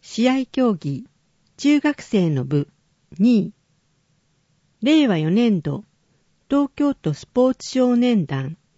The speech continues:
なぎなた交流大会、試合競技、中学生の部、優勝。片岡芽衣さん、第二南砂中三年。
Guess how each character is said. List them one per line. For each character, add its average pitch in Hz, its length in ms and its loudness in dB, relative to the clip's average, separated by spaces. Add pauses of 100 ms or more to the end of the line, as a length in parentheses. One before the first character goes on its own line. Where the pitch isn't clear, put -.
(220)
な 165 160 0
ぎ 262 100 -2
な 269 160 0
た 262 180 -4
交 269 240 0
流 254 220 0
大 226 260 -4
会、 135 380 -8 (640)
試 - 280 -6
合 277 180 0
競 254 260 -2
技、 147 280 -8 (460)
中 269 220 0
学 285 220 -2
生 180 260 0
の 139 160 -2
部、 147 260 -4 (360)
優 220 160 2
勝。 190 480 -2 (960)
片 285 340 0
岡 156 240 -4
芽 202 220 2
衣 - 0 -
さ 143 240 -6
ん、 147 160 -12 (800)
第 254 240 0
二 277 180 0
南 240 400 0
砂 254 300 -2
中 - 400 -4
三 220 360 0
年。 196 340 -2